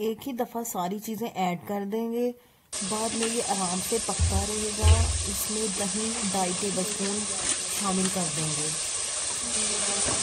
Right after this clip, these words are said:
ढाई टेबलस्पून इसमें तिक्का मसाला शामिल कर दें,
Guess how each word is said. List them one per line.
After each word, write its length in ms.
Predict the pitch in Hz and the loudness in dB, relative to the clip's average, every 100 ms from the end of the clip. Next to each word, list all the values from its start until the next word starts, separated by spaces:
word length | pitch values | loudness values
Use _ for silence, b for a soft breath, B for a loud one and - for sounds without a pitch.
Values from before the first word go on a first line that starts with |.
| 208 - - - - - - - - - - - - - - - - - - - - - - - 196 196 | 0 2 0 0 -4 -8 -12 -12 -12 -12 -12 -12 -12 -12 -12 -12 -12 -12 -10 -8 -8 -10 -10 -8 -6 -4
ढाई 260 | 226 226 | -4 -4
टेबलस्पून 600 | 226 269 269 - 262 233 240 | -4 -2 -4 -4 -6 -6 -4
इसमें 260 | - 277 | -6 -6
तिक्का 340 | - 196 - 196 | -6 -6 -4 -4
मसाला 380 | 208 - 247 233 | -4 -6 -4 -4
शामिल 360 | - 220 220 214 | -2 -2 -2 -2
कर 180 | 226 208 | -2 -2
दें, 200 | 226 | -2